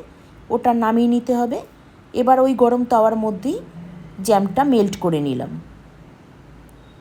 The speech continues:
জ্যামটা মেল্ট হলে এবার কেকের উপর লাগিয়ে উপর থেকে গুঁড়ো দুধ ছড়িয়ে দিলাম। গুঁড়ো দুধের বদলে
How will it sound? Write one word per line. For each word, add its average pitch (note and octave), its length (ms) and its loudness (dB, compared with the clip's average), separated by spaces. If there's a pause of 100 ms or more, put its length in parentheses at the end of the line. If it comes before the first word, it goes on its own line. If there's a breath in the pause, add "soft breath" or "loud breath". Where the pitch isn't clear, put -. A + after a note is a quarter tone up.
(120)
জ্যামটা G#3+ 360 -2 (520)
মেল্ট A3 320 0
হলে A#3+ 200 2
এবার G#3+ 260 2
কেকের G#3 300 -4
উপর G#3 220 -4
লাগিয়ে G3 460 -2 (400 loud breath)
উপর B3 300 -4
থেকে B3+ 240 -2
গুঁড়ো G#3+ 300 0
দুধ A3+ 240 -4
ছড়িয়ে E3+ 320 0
দিলাম। C#3+ 320 -6
গুঁড়ো B3+ 200 0
দুধের B3 300 -4
বদলে B3 320 -2